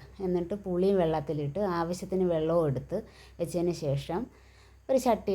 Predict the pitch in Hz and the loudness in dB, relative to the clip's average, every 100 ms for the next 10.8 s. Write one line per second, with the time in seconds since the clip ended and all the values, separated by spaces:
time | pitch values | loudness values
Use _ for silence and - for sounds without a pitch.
0 | 175 160 160 - 220 - 190 185 175 180 | 0 0 -4 -4 -4 -2 -2 -2 -4 0
1 | 165 139 151 160 214 - - - - - | -2 -2 -2 -2 -2 -6 -20 -20 -20 -12
2 | 180 185 175 180 170 160 160 147 - 190 | -2 0 0 -2 -2 -2 -4 -8 -8 -8
3 | - - - - - - - - - - | -8 -14 -20 -20 -20 -20 -20 -20 -20 -18
4 | - 185 214 185 - 208 180 180 185 180 | -12 -2 0 0 2 2 4 6 4 4
5 | 170 180 165 175 165 165 160 156 151 151 | 2 -2 -2 2 2 2 0 -2 -4 -4
6 | 147 160 165 - - - 185 175 175 175 | -6 -6 -10 -16 -20 -2 2 4 4 2
7 | 170 165 147 175 160 147 151 156 151 139 | -6 -6 -6 -2 -2 -2 -4 -4 -2 -2
8 | 131 - 143 - - - - 170 160 180 | -2 -6 -8 -10 -20 -20 -10 -6 -2 -2
9 | 175 165 156 170 160 - 151 143 175 160 | 0 0 -2 -4 -6 -4 -4 -4 -4 -2
10 | 165 156 151 160 165 156 151 | 0 0 -2 -2 -2 -2 -4